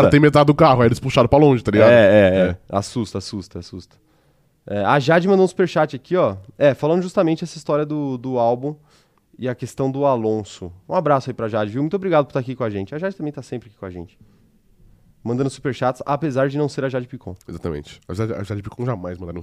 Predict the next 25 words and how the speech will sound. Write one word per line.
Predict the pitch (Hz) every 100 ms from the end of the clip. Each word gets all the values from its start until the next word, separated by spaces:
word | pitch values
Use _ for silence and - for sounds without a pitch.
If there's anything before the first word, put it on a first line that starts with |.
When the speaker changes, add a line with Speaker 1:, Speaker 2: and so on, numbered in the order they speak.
| -
Speaker 2:
um, | -
um |
superchat | 95 - 87 76
aqui. | - 101
Speaker 1:
Então, | 120 123
e | 95
ela | 98
tem | 113 127
mais | 117 120 131
dinheiro | 139 147
que | 147
provavelmente | 165 _ 160 175 175 160 165
todo | - 175
mundo | 208 190
tá | 196
no | 180
nosso | 185
chat | 180 -
aqui | 196
hoje. | 131 156
Speaker 2:
<laughs> |
De | 139
fato. | - 107 - 110 _
Speaker 1:
Né? | - 95 _ _
Speaker 2:
Sim. | _ 104